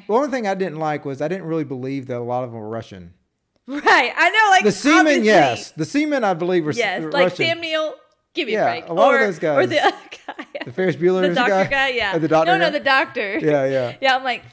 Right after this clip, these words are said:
Speaker 2: "Uh, yeah, he's not Russian." But Sean Connery, you can tally, I believe he's Russian.
Speaker 1: Well, then he wasn't even Russian. He was Lithuanian or whatever.
Speaker 2: Oh,
Speaker 1: They
Speaker 2: that's
Speaker 1: said
Speaker 2: right,
Speaker 1: he
Speaker 2: that's
Speaker 1: wasn't
Speaker 2: right.
Speaker 1: even
Speaker 2: He did
Speaker 1: Russian.
Speaker 2: say that, yeah. But, I mean, I believed his character as that.
Speaker 1: Yeah.
Speaker 2: So I agree with that. Um,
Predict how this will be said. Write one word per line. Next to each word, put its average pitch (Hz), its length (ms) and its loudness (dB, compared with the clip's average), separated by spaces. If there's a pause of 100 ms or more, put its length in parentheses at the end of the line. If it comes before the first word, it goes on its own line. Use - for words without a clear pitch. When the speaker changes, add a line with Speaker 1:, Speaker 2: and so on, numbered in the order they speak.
Speaker 2:
"Uh, 208 280 -4
yeah, 151 180 -12
he's 208 140 -14
not - 160 -14
Russian." 190 260 -14
But 294 240 -2
Sean 494 120 0 (120)
Connery, 480 440 -4
you 359 60 -10
can 381 120 -16
tally, 381 500 -4
I 320 140 0
believe 320 260 -6
he's 320 220 -6
Russian. 285 400 -6
Speaker 1:
Well, 208 80 -2
then 269 200 0
he 208 80 0
wasn't 262 340 0
even 220 160 -6
Russian. 175 340 -6
He 147 80 -6
was 127 200 -8
Lithuanian 139 840 -8 (120)
or 127 120 -8
whatever. 120 200 -2
Speaker 2:
Oh, - 40 0
Speaker 1:
They 147 60 0
Speaker 2:
that's - 100 -2
Speaker 1:
said 180 100 -4
Speaker 2:
right, 135 100 2
Speaker 1:
he 156 60 0
Speaker 2:
that's 160 100 0
Speaker 1:
wasn't 165 200 0
Speaker 2:
right. 165 60 -4
Speaker 1:
even 156 140 -6
Speaker 2:
He 156 60 -2
did 190 60 0
Speaker 1:
Russian. - 220 -6
Speaker 2:
say 180 160 -10
that, 156 200 -16
yeah. - 220 -20 (120)
But, 277 260 -4
I 262 60 -2
mean, 262 120 -4
I 247 100 0
believed 240 380 -10
his 202 460 -12
character 175 580 -12
as 170 140 -18
that. 139 120 -18
Speaker 1:
Yeah. - 340 -8 (200)
Speaker 2:
So - 180 -2
I 277 200 2
agree 220 340 -8
with 196 160 -14
that. 180 380 -6 (100)
Um, 165 600 -12